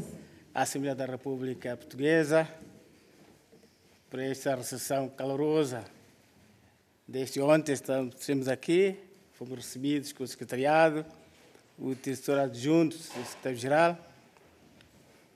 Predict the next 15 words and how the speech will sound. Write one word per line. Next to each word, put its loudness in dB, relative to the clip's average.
Eh, 6
tivemos 4
a 2
oportunidade -2
de -8
trabalhar 0
também 2
como 6
associação -2
em -6
Cascais, 4
mas 2
neste 4
presente -4
momento, -2